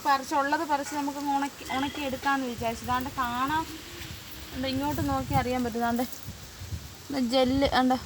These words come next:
പുറത്ത് വന്നിട്ടുണ്ട്. ഇത് മൊത്തം ഉണങ്ങി, ആ, വിളഞ്ഞ് വന്നതേ ഉള്ളായിരുന്നു. അപ്പോഴത്തേന് കാറ്റും മഴയൊക്കെ വന്ന് ഒത്തിരി അങ്ങ് നഷ്ടമായി. അപ്പം അത് ഞാനങ്ങ്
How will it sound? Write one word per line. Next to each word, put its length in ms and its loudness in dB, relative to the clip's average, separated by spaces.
പുറത്ത് 400 0
വന്നിട്ടുണ്ട്. 460 2
ഇത് 160 0
മൊത്തം 340 -2
ഉണങ്ങി, 260 4
ആ, 60 4
വിളഞ്ഞ് 380 6
വന്നതേ 320 0
ഉള്ളായിരുന്നു. 340 2
അപ്പോഴത്തേന് 480 -4
കാറ്റും 400 0
മഴയൊക്കെ 380 0
വന്ന് 240 0
ഒത്തിരി 420 -8
അങ്ങ് 120 0
നഷ്ടമായി. 640 -4
അപ്പം 180 -10
അത് 100 -4
ഞാനങ്ങ് 280 0